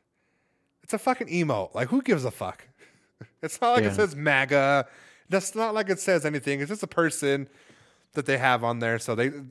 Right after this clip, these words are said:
Speaker 1: that symbolizes the guy and not exactly what he stood for. But they decided to take it out, and I'm, you know, I, I really don't care. You know, I'm not on Twitch.
Speaker 2: Yeah.
Speaker 1: So how do you, how do you feel about them?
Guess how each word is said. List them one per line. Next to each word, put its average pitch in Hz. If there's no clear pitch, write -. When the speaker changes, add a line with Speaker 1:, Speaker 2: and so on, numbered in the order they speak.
Speaker 1:
that 131
symbolizes 127
the 117
guy 113
and 107
not 107
exactly 120
what 117
he 110
stood 113
for. 110
But 101
they 143
decided 165
to 156
take 147
it 135
out, 127
and 123
I'm, 117
you 143
know, 113
I, 101
I 113
really 120
don't 87
care. 107
You 95
know, 87
I'm 107
not 123
on 92
Twitch. -
Speaker 2:
Yeah. 101
Speaker 1:
So 147
how 151
do 185
you, 175
how 180
do 196
you 190
feel 185
about 143
them? 143